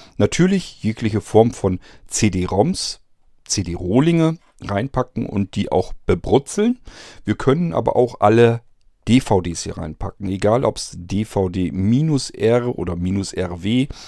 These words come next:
oder D V D plus R oder plus R W ist oder diese Double Layer, das funktioniert hier alles drin. Der frisst alles, was an Scheiben verfügbar ist. Natürlich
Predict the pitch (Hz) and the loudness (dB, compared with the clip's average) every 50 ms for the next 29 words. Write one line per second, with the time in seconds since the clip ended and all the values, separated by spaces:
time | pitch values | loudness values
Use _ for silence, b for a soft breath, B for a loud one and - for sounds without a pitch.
0 | B B B - 90 90 85 95 90 - - 90 87 90 85 - - - 87 90 | B B B -2 -2 -2 0 -2 -4 -4 -4 -6 -4 -6 -6 -6 0 4 4 4
1 | - - - - - 127 123 131 131 127 131 - - 175 90 87 - - - 151 | 4 4 -4 -6 -4 -2 -2 0 0 -2 -2 -4 -6 -8 -8 -10 -10 -6 -2 -2
2 | 151 147 - - - - 117 113 117 117 113 120 113 110 - - 107 110 - - | 0 0 -2 -6 -2 0 0 0 0 0 -2 -4 -4 -4 -4 -6 -6 -6 -6 -8
3 | - B B B B B B B B - 98 95 92 85 87 87 87 87 82 - | -12 B B B B B B B B 0 2 2 2 2 0 -4 -6 -2 4 6
4 | 123 131 139 139 131 123 117 120 120 120 113 113 113 107 95 - - - - - | 6 8 6 4 2 4 6 6 8 8 8 6 6 2 -2 -6 -6 -14 -16 -6
5 | - - 135 139 - - - 107 117 123 - - 110 - 65 98 135 143 - - | 0 0 0 0 0 -2 -2 0 0 0 0 -2 -2 -2 -2 -2 -2 -4 -4 0
6 | - - 131 135 - B B B B B B - - 107 110 113 - - - - | 4 4 4 4 2 B B B B B B 2 6 6 6 6 2 -2 -4 0
7 | 92 98 - - - - - - - _ _ _ _ - 95 101 101 104 - - | 0 0 0 -2 -8 -10 -12 -20 -20 _ _ _ _ -2 0 2 2 0 -2 -2
8 | - 95 98 - - 107 98 - - - 101 92 90 92 98 95 98 104 - - | -2 -2 -2 -2 -4 -6 -4 -4 -4 -4 -4 -4 -4 -2 -4 -4 -6 -8 -10 -12
9 | - - 104 - - 98 85 - - - - - - 107 101 - - 131 131 185 | -8 -8 -8 -6 -6 -8 -6 -6 -8 -8 -6 -2 0 0 0 2 2 2 4 4
10 | 233 240 - | 4 0 0